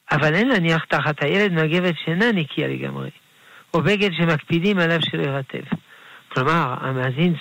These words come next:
צודק, אם מנגבים את המים על השולחן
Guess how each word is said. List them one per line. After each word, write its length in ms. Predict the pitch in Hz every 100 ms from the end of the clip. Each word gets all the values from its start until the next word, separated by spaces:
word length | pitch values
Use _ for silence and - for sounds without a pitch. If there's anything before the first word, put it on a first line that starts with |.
| -
צודק, 340 | 196 214 131 - - _ _ _ -
אם 540 | 226 220 185 185 175 180 _ _ _ _ -
מנגבים 800 | 151 156 156 143 165 220 156 143 - - 151
את 120 | 135
המים 420 | 139 151 180 165
על 180 | 143 139
השולחן 580 | 127 139 143 131 175 143